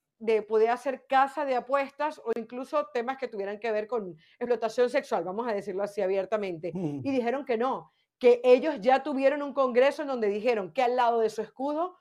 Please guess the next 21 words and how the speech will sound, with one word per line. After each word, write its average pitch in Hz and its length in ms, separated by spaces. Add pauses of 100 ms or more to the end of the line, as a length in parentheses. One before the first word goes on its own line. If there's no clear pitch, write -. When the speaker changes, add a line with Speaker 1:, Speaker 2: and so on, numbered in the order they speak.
(180)
Speaker 1:
no 240 240
se 277 160
van 269 140
a 254 100
poner 233 380
ni 220 200
casas 311 400
de 294 140
Speaker 2:
Muy 139 240
bien, 117 200
Speaker 1:
apuestas, 277 260
Speaker 2:
muy 135 280
bien, 247 140
Speaker 1:
ni, 302 300
Speaker 2:
muy 233 160
bien. - 120
Speaker 1:
eh, 247 60
patrocinios 247 680
de - 60
Speaker 2:
Muy 139 100
Speaker 1:
este 180 80